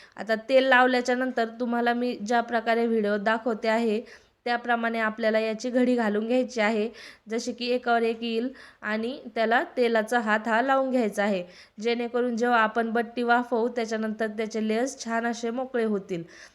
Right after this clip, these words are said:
आता व्हिडिओ दाखवल्याप्रमाणे बट्टी आपल्याला लाटून घ्यायची आहे आणि त्याचे लेयर्स एकावर एक थापून घ्यायचे आहे आणि त्याचे उकडताना तोंड उमलू नये म्हणून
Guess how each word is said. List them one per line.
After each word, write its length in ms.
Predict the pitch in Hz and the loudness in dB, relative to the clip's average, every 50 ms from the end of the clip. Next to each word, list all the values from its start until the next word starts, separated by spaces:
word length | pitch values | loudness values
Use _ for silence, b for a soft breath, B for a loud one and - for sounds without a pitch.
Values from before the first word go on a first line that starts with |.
| B _ - | B _ -10
आता 220 | 214 214 220 226 | -8 -6 -4 -2
व्हिडिओ 300 | 226 233 262 254 240 247 | -2 0 2 2 2 4
दाखवल्याप्रमाणे 920 | 233 220 254 262 262 277 247 226 220 208 226 226 220 220 226 226 226 247 - B B B B B - | 4 4 2 2 2 0 0 0 0 2 2 0 2 0 0 -2 -2 -4 -6 B B B B B -4
बट्टी 320 | 220 240 226 226 - 254 | -4 -4 -4 -2 -2 0
आपल्याला 540 | 247 226 220 226 240 226 226 226 233 269 320 - | 0 0 0 0 0 2 2 4 4 2 2 0
लाटून 420 | 240 240 226 226 226 226 262 254 | 0 0 0 0 0 -2 -2 0
घ्यायची 320 | 254 254 233 220 - - 226 | 0 0 0 0 -2 -2 0
आहे 260 | 220 226 220 202 208 | 0 0 0 -2 -4
आणि 320 | 208 - 220 214 208 214 | -4 -4 -4 -4 -2 -2
त्याचे 340 | 214 233 220 214 226 233 220 | -2 -4 -4 -4 -2 -2 -2
लेयर्स 280 | 226 226 233 254 254 247 | 0 0 0 0 0 -2
एकावर 340 | 220 208 214 226 220 214 214 | -4 -2 0 2 2 2 2
एक 200 | 220 240 226 - | 0 -2 -4 -6
थापून 320 | 214 196 202 220 220 226 | -8 -6 -6 -6 -4 -2
घ्यायचे 320 | 226 247 233 226 233 214 | -2 -2 -2 -2 -2 -2
आहे 280 | 196 202 196 185 185 202 202 B B B B B B - | -2 0 -2 -2 -4 -6 -8 B B B B B B -10
आणि 320 | 202 208 214 220 233 247 247 B B B _ | -6 -6 -4 -4 -6 -8 -10 B B B _
त्याचे 340 | 262 247 240 214 247 254 247 | -2 -2 -2 0 2 2 2
उकडताना 680 | 214 254 254 254 - 269 254 254 262 262 269 262 254 247 240 | 2 0 -2 0 0 0 0 2 0 0 0 0 -2 0 0
तोंड 260 | 269 262 254 247 240 | 0 2 2 2 2
उमलू 420 | 247 220 254 262 254 247 247 262 254 | 2 2 2 2 2 2 2 2 2
नये 260 | 247 254 240 226 233 | 2 0 0 0 -2
म्हणून 400 | 240 233 226 220 220 220 233 254 | -2 -2 -2 -2 -2 -2 -4 -4